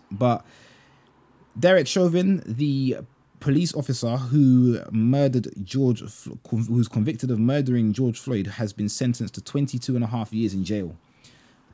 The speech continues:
Now, I know what the, the, the jail sentences are like in this country, where it's like, you know,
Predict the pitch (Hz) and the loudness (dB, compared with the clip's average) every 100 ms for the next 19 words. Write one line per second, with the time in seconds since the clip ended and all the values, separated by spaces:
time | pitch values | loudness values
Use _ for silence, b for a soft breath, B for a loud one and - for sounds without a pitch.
0 | _ 104 120 117 107 - 117 139 131 120 | _ -4 -2 0 -2 -4 -2 2 2 2
1 | - - - 110 101 110 104 98 - 95 | -2 -10 -14 -8 -8 -6 -6 -6 -6 -4
2 | 113 104 107 92 104 92 90 95 90 104 | -4 -4 -4 -6 -6 -6 -6 -8 -4 -4
3 | 123 101 90 95 98 95 92 95 90 87 | -2 -4 -6 -6 -6 -6 -8 -8 -8 -10